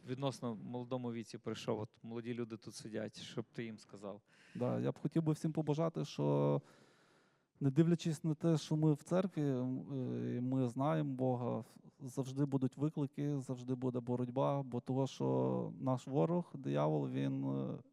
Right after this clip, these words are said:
Speaker 2: ну, люди світу, вони йому не цікаві, вони вже і так під його владою, і він може їх взагалі не турбувати. Ну, коли тільки ми починаємо рухатись до Христа і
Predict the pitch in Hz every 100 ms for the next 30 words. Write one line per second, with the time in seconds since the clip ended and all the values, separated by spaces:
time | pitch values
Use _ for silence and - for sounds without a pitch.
0 | _ 160 139 123 147 190 185 - 214 202
1 | 156 165 165 156 156 147 156 - 123 113
2 | 117 123 131 123 131 131 120 - 117 120
3 | 120 127 139 131 127 120 110 127 117 123
4 | 123 - - _ 127 135 135 131 131 123
5 | - 123 120 127 131 123 120 120 135 120
6 | 120 117 - 127 135 151 151 - - 165
7 | 151 139 127 127 131 127 127 120 127 -
8 | 127 120 120 120 127 - 143 156 170 -
9 | - - _ _ - 120 120 117 117